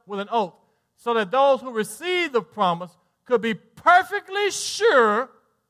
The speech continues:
that he would never change his mind." Out of everything, he hadn't changed his mind about creating the earth.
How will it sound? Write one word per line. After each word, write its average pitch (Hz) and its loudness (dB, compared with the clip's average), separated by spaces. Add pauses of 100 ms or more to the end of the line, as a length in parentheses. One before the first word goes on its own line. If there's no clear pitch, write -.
(420)
that 240 4
he 349 0
would 247 2
never 370 -2
change 269 -2
his 247 0 (180)
mind." 294 0 (1500)
Out 285 4
of 247 -2
everything, 392 2 (180)
he 339 -6
hadn't 349 2
changed 302 -2
his 277 -16
mind 269 2
about 240 0
creating 226 -2
the 208 -6
earth. 311 4